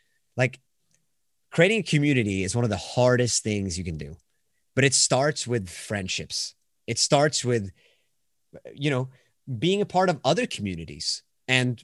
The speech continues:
making friends there. Um, and once again, not, I'm not saying go into other chats and saying, "Guys, I love it here. Go to my stream also."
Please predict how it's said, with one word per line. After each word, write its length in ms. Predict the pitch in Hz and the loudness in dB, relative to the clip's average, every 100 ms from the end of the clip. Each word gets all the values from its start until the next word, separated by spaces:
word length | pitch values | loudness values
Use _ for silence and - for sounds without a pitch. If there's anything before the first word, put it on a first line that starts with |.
| - | -4
making 340 | 131 143 151 | 2 2 2
friends 360 | 127 143 131 98 | 0 0 0 0
there. 400 | 143 165 67 - _ _ _ - | 0 0 -6 -16 _ _ _ -6
Um, 380 | 117 110 107 104 | -4 -2 -2 -2
and 140 | 135 | -2
once 180 | 135 151 | 0 0
again, 220 | 147 120 | 0 0
not, 260 | 117 160 165 113 - | 2 0 -2 -12 -6
I'm 120 | 131 | -4
not 100 | 147 | -2
saying 220 | 170 151 | 0 2
go 180 | 127 135 | 4 4
into 180 | 135 131 | 4 4
other 140 | 120 | 2
chats 340 | 104 143 135 | 4 2 2
and 120 | 120 110 | 0 -2
saying, 480 | 117 110 107 110 - | -2 -2 -2 -6 -2
"Guys, 240 | 202 175 | -2 0
I 60 | 190 | 0
love 180 | 208 | 0
it 60 | 185 | 0
here. 280 | 151 117 92 | 2 0 0
Go 140 | 98 | 0
to 80 | 185 | 0
my 140 | 185 | 2
stream 260 | 180 - 160 | 0 2 0
also." 460 | 151 143 - 78 | 0 -2 -4 -8